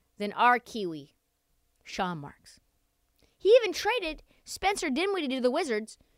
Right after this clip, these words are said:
for no reason in a five-player trade with the Russell Westbrook, just because, just because he was a mensch, only to trade back for him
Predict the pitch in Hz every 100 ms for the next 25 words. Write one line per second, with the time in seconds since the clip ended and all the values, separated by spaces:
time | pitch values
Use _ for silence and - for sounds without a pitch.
0 | _ - 440 427 415 370 330 247 269 311
1 | - 262 262 277 269 277 247 - _ _
2 | - 285 277 - 269 262 262 240 214 220
3 | 247 262 247 - - 269 _ _ _ _
4 | _ _ _ _ _ - 311 _ - 220
5 | - 330 160 - - 254 247 247 277 262
6 | 262 247 269 277 165 - - _ _ _
7 | _ _ _ _ _ - 320 392 415 415
8 | 403 302 - 339 349 240 339 466 - 277
9 | 285 320